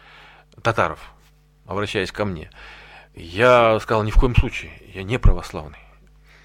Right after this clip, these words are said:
То есть как? Я только стремлюсь им быть, потому что назвать себя православным, н-, н-, вообще говоря, не всякий человек может,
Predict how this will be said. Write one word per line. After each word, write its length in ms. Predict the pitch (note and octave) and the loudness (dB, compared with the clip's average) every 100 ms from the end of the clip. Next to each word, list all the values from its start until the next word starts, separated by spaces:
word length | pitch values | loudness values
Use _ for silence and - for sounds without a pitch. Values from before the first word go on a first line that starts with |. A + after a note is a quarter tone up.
| - _ - | -20 _ -10
То 80 | A2+ | -6
есть 120 | G2+ | 0
как? 340 | D#3 - - - - - - - - - _ _ | 4 4 2 -20 -20 -20 -20 -20 -20 -20 _ _
Я 180 | G2 B2+ | -2 -2
только 220 | C#3 B2+ | 0 -4
стремлюсь 680 | - - C#3 C#3 C3 F#2+ - | -4 2 4 6 4 0 -6
им 160 | F2 | -10
быть, 300 | D#2+ E2 - - | -10 -14 -16 -18
потому 300 | - G#2+ A#2+ | -6 -4 -4
что 140 | - | -4
назвать 340 | G#2+ A2 B2 - | -4 0 0 -2
себя 140 | G#2+ | -6
православным, 800 | G2+ G2 F#2+ D3 D#3+ A2 F2 G#2+ | -6 -6 -6 -4 -4 -4 -8 -6
н-, 140 | B2+ - | -8 -8
н-, 160 | B2+ - | -16 -6
вообще 320 | C#3+ D3 G#3 | -2 2 2
говоря, 320 | E3 D#3+ D3 - - - - | 2 2 0 -2 -20 -14 0
не 160 | E3+ | 0
всякий 380 | - B3 A#3+ G3+ | 4 6 6 4
человек 260 | - G#3 D3+ | 2 0 2
может, 440 | D3+ E2+ - | -2 -2 -4